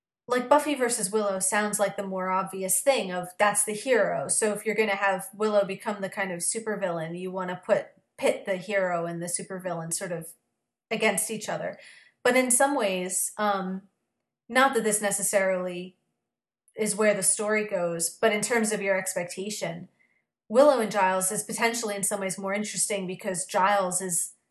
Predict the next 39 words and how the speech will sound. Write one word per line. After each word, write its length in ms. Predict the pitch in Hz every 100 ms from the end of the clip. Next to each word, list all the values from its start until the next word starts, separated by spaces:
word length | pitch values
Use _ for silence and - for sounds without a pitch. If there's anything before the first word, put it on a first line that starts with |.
| _ -
less 360 | 208 208 208 220
of 120 | 190
a 60 |
straightforwardly, 840 | 190 - 190 - 202 185 185 185 180
like, 240 | 175 170 -
heroic 640 | 196 185 175 160 - - _ _ _
character. 680 | - 208 294 - - - - _ - _
Like, 320 | 220 220 - _
we 220 | 208 226
know 280 | 214 214 240
about 380 | 262 208 180 170
his 220 | 202 180
Ripper 340 | 196 202 175 175
persona, 600 | 190 - 185 165 151 160
like 220 | 170 -
you 80 | 175
said. 480 | - 190 - - -
So, 160 | -
you 400 | 214 185 208 220
know, 80 | 208
you 160 | 185 185
kind 300 | - 226 220
of 60 |
have 200 | 220 220
to 100 | -
wonder 380 | 185 190 185 180
if 140 | 170 -
that'll 540 | 190 185 175 165 156 _ _ _ _ _ _ _
play 240 | - 240 233
into 300 | 247 - 185
it. 160 | 160
We've 180 | 226 220
seen 380 | - 247 320 349
him 280 | 214 190 185
do 220 | 214 214
some 520 | 208 - 202 196 190 -
ruthless 520 | 208 240 240 - -
things 520 | - 294 156 - 185 -
that, 240 | 180 -